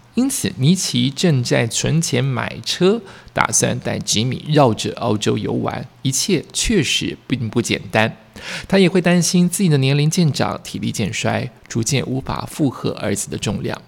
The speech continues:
但他说：“我看到我的儿子总是开心微笑。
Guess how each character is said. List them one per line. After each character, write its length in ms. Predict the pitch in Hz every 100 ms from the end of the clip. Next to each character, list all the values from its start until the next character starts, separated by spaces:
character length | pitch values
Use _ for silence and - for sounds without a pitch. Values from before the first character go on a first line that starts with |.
| - -
但 120 | 104
他 140 | 101
说 420 | 101 113 110 113 120 - - -
：“我 180 | 117
看 240 | 110 - 135
到 120 | 139
我 100 | 98
的 120 | -
儿 180 | - 98
子 360 | 101 - 110 107 - -
总 240 | - 69
是 260 | - 120 113
开 320 | - - 113
心 300 | - 107 101
微 160 | 101
笑。 300 | 98 - 101